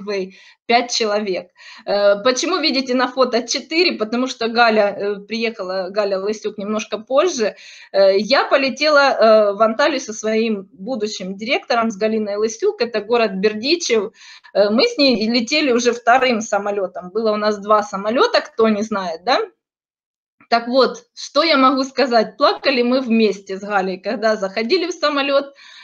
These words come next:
э, когда выходили с него и когда уже прилетели в Киев обратно. И, наверное, вот эти эмоции о том, что да, действительно, где ты был,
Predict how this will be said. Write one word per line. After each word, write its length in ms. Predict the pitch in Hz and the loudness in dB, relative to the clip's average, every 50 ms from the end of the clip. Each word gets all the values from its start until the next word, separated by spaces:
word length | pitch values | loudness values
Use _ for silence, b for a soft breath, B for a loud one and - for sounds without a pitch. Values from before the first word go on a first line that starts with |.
| B B - | B B -2
э, 240 | 196 202 202 190 190 | 2 2 2 2 2
когда 320 | - 208 254 226 208 220 214 | 0 0 0 2 2 2 2
выходили 640 | 196 208 208 214 - 214 214 240 311 381 320 330 330 | 2 0 -4 -2 0 0 2 4 4 2 2 2 -2
с 120 | - - | -2 -2
него 440 | 294 294 285 269 285 285 277 269 269 B B B B B B B B B _ | -2 -2 0 0 2 2 4 2 2 B B B B B B B B B _
и 140 | - 302 381 | -2 -2 0
когда 300 | 330 359 320 262 233 254 | 2 2 2 2 2 2
уже 180 | 277 269 269 247 | 2 2 0 -2
прилетели 580 | 220 226 233 233 233 226 208 - 254 247 233 226 | -2 -2 -2 -2 -2 -4 -4 -4 -2 -2 -2 -4
в 100 | 226 - | -6 -6
Киев 340 | - 240 247 254 247 220 202 | -4 -4 -2 -2 -2 0 0
обратно. 600 | 208 208 196 208 196 196 185 190 - 180 180 180 170 - - | 0 0 2 2 2 2 0 -2 -6 -12 -10 -10 -10 -10 -8
И, 240 | 240 247 269 285 294 | -4 -2 0 2 2
наверное, 560 | 277 277 262 254 302 302 285 285 277 262 262 | 2 2 2 2 2 2 2 2 2 2 2
вот 160 | 254 277 254 285 | 2 0 -2 -4
эти 220 | 247 247 269 277 | -6 -4 -4 -4
эмоции 460 | 277 302 339 415 494 - - 302 254 | -2 0 0 -2 -2 -4 -2 2 4
о 140 | 226 220 220 | 4 4 2
том, 200 | 220 233 226 226 | 2 -2 -4 -4
что 200 | - - - 214 | -4 -4 -4 -2
да, 240 | 208 208 240 226 220 | 0 2 2 2 2
действительно, 640 | 214 214 214 - - 247 240 - 226 214 214 214 220 | 0 -4 -6 -6 -6 -6 -6 -4 -4 -2 -2 -2 -2
где 140 | 214 240 240 | -4 -6 -4
ты 180 | 240 - 214 | -4 -4 -4
был, 340 | 202 202 247 294 339 440 453 | -2 -2 -2 -2 -2 -2 -4